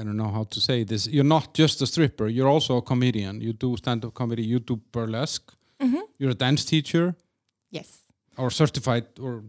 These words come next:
Speaker 1: you know, you have
Speaker 2: Yes.
Speaker 1: a diploma in dance
Speaker 2: Yes.
Speaker 1: teaching, right?
Speaker 2: Yeah, um, I just, like, consider myself basically an artist and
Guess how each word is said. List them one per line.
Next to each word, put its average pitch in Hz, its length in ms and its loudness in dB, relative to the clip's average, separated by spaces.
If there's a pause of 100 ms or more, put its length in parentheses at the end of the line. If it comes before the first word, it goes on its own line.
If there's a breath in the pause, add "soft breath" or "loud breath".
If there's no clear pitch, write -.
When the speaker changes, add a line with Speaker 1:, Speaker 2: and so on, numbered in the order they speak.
(120)
Speaker 1:
you 123 100 -6
know, 113 160 -2
you 127 140 -2
have 120 100 -2
Speaker 2:
Yes. 185 180 0
Speaker 1:
a 117 40 -8
diploma 120 340 -4
in 110 100 -4
dance 113 140 -6
Speaker 2:
Yes. 120 140 -6
Speaker 1:
teaching, 123 280 -6
right? 151 220 -10 (560)
Speaker 2:
Yeah, 269 320 -4
um, 254 360 -2 (160)
I 247 100 2
just, 277 220 -4 (440)
like, 208 240 -4 (380)
consider 247 340 0
myself 208 360 0
basically 180 400 -4
an 170 160 -4
artist 165 540 -4
and 110 340 -4